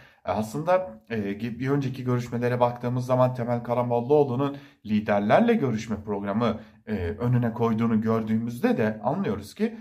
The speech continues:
A K P Genel Başkanı'yla görüşmüş durumda, e, aslında bir yerde, e, Temel Karamollaoğlu. Şimdi tabii burada başka bir soru akla gelmiyor değil elbette. E, bir siyasi partinin lideri kendisinden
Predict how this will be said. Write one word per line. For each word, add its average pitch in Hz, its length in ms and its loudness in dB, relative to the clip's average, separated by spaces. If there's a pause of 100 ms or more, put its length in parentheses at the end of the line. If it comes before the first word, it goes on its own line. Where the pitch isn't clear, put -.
(180)
A 226 140 -6
K 220 120 -4
P 240 80 -2
Genel 214 320 6
Başkanı'yla 190 720 2
görüşmüş 95 440 -12
durumda, 92 520 2 (300)
e, 92 220 -2
aslında 92 540 -2
bir 120 120 -2
yerde, 90 360 2
e, 151 280 -2 (560)
Temel 104 360 0
Karamollaoğlu. 95 800 -2 (280)
Şimdi 123 300 -10
tabii 123 400 -2
burada 117 220 2
başka 110 300 0
bir 110 40 -4
soru 113 280 -2
akla 113 240 0
gelmiyor 110 480 0
değil 127 180 2
elbette. 95 640 -2 (320)
E, 92 460 -2
bir 139 120 -2
siyasi 131 500 2
partinin 127 440 0
lideri 127 640 -2 (440)
kendisinden 123 960 2